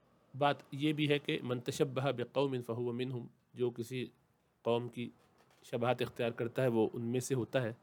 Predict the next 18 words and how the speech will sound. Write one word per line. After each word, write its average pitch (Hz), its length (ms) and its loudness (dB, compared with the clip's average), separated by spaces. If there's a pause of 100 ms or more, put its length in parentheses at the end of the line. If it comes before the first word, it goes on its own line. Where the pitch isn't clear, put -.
(1040)
چونکہ 147 220 0
یہ 143 80 8
طریقہ 123 520 2 (180)
غیر 113 260 0
مسلموں 117 440 -2
کا 123 180 0
ہے 120 120 -6 (260)
تو - 120 -16
اس 123 120 -6
سے، - 300 0 (280)
اس - 160 -10
لحاظ 110 220 0
سے 113 100 -6
بھی 110 160 -2
اعتراض 107 460 -6
کرنا 104 300 -8 (880)
بہتر 101 300 -4
ہے۔ 95 100 -12